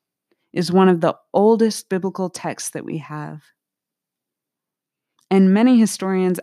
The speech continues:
actually believe that that refrain that Miriam sings was the original inspiration for the entire Song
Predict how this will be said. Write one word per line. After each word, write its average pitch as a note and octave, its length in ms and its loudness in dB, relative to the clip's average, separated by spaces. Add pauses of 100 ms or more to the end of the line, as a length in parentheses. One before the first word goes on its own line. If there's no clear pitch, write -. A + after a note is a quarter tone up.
actually G#3+ 520 -4
believe F#3+ 500 -4
that E3+ 240 -8
that F#3 420 -4 (600)
refrain G3+ 760 0
that F3+ 140 0
Miriam G3 420 0
sings F#3+ 500 -2
was F#3 200 -6
the F3+ 160 0
original G#3 640 0
inspiration F#3 640 -2
for F#3 140 -10
the F3 140 0
entire G#3 600 -2
Song F#3 560 2